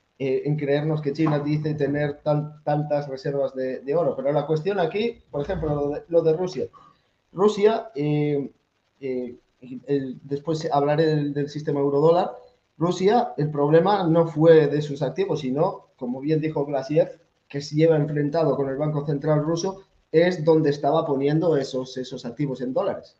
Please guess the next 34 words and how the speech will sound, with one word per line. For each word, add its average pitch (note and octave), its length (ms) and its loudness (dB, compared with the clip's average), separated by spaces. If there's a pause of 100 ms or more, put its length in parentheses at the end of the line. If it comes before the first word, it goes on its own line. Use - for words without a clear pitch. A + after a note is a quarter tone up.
Evidentemente D3+ 720 0
los F3+ 160 -4
tenía C3 240 -4
en C3 100 -2
Deutsche A#2+ 220 -4
Bank, D#3+ 360 2
los C#3+ 140 -4
tenía B2+ 200 -4
en A#2+ 40 -6
J - 260 -8
P C3+ 120 -4
Morgan, D3 360 -2 (300)
los D3 140 -14
tenía C#3+ 420 -2 (540)
muchos F3 640 6
en E3+ 180 2
Reino E3+ 260 2
Unido, E3+ 500 4
mucho, D#3+ 720 2
sobre D#3 260 0
todo F3 360 4
oro F3 300 10
en D#3+ 120 4
Reino E3 260 2
Unido, E3+ 420 0
mucho E3 480 0
en D#3 120 0
Estados D#3 380 -2
Unidos, F#3 280 -2
y D3+ 60 -4
evidentemente D#3 680 -2
Glacier D#3 500 -2
les D#3 200 -4
dijo, D#3+ 380 -4